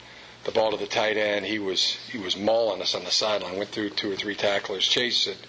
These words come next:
had been on the rush of the quarterback, turned, and went and made the tackle, kept the tight end out of the end zone. He would have got into the end zone. But the, the ground he covered to get there, first rushing the quarterback and then turning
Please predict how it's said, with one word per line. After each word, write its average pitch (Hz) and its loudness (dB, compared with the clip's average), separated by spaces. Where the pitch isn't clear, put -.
had 104 -4
been 107 2
on 104 2
the 95 0
rush 113 2
of 95 -6
the 104 -2
quarterback, 113 2
turned, 117 0
and 98 -2
went 107 0
and 101 -4
made 104 2
the 101 -8
tackle, 107 0
kept 147 4
the - -12
tight 117 2
end 110 2
out 107 2
of 101 0
the 95 -2
end 113 2
zone. 101 0
He 101 -6
would 104 0
have - 0
got 92 0
into 90 -8
the 92 -8
end 95 -6
zone. 92 -6
But 95 -6
the, 92 -2
the 117 2
ground 131 2
he 123 -2
covered 107 -2
to 101 -2
get 127 2
there, - -8
first - 0
rushing 120 2
the 110 -4
quarterback 113 0
and 107 -4
then 104 -2
turning 113 0